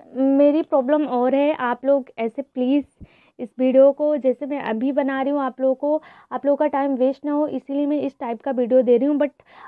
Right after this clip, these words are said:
I hope कि जल्दी ही मैं व्हाइट बोर्ड यूज़ करने लग जाऊँगी। आप, और आप लोगों को सारे जो project हैं, जो थ्योरियाँ हैं, मैं उसको व्हाइट बोर्ड पर अच्छे से समझाऊँगी, पढ़ाऊँगी आप लोगों को। तो तब तक आप लोग इस type से पढ़ लीजिए।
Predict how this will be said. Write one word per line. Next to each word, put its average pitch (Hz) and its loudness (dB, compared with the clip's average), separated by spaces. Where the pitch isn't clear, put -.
I 254 6
hope 277 6
कि 330 -2
जल्दी 269 2
ही 294 0
मैं 302 0
व्हाइट 254 -2
बोर्ड 277 0
यूज़ 262 0
करने 277 -2
लग 262 0
जाऊँगी। 254 -2
आप, 269 -2
और 240 -6
आप 240 -8
लोगों 269 -4
को 294 -6
सारे 247 -4
जो 294 -6
project 247 -4
हैं, 277 -2
जो 262 -2
थ्योरियाँ 240 -2
हैं, 294 -2
मैं 285 0
उसको 277 -4
व्हाइट 254 0
बोर्ड 262 4
पर 302 -4
अच्छे 294 -6
से 320 -8
समझाऊँगी, 247 -6
पढ़ाऊँगी 226 -4
आप 214 -4
लोगों 220 -4
को। 262 -8
तो 311 -4
तब 302 -12
तक 330 -4
आप 262 -4
लोग 311 -2
इस - -10
type 269 -2
से 302 -6
पढ़ 262 -6
लीजिए। 254 2